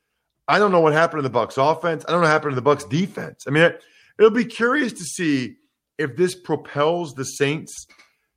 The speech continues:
to playing this way and momentum the rest of the year. I don't know if the Bucs have a major bounce back from this or their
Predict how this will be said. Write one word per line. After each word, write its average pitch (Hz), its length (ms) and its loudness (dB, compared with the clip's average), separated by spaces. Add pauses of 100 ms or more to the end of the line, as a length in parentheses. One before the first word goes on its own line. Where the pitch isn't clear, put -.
(120)
to 139 100 -6
playing 151 420 2
this 139 240 0
way 143 220 6
and 139 80 2
momentum 127 440 0
the 175 80 -4
rest 170 280 -2
of 151 80 -10
the 165 100 -8
year. 180 440 -2 (500)
I 139 100 6
don't 185 160 4
know 165 160 6
if 151 120 0
the 139 80 2
Bucs 147 420 2 (500)
have 135 160 0
a 135 60 0
major 135 320 0
bounce 127 400 0
back 180 340 0
from 180 180 -6
this 185 380 -4
or 110 460 0 (420)
their 110 460 2